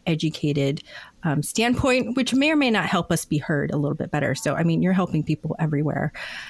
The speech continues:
um, try and get care. So thank you so much. And, um, hopefully, uh, you know, maybe within, what are we in?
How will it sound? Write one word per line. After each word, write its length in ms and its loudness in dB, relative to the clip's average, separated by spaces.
um, 200 0
try 220 0
and 180 0
get 240 -4
care. 300 -2
So 240 -2
thank 240 -2
you 80 -2
so 180 -4
much. 340 -4
And, 320 2
um, 400 0
hopefully, 600 0
uh, 360 2
you 80 2
know, 200 2
maybe 360 2
within, 380 0
what 120 0
are 40 2
we 140 2
in? 180 -2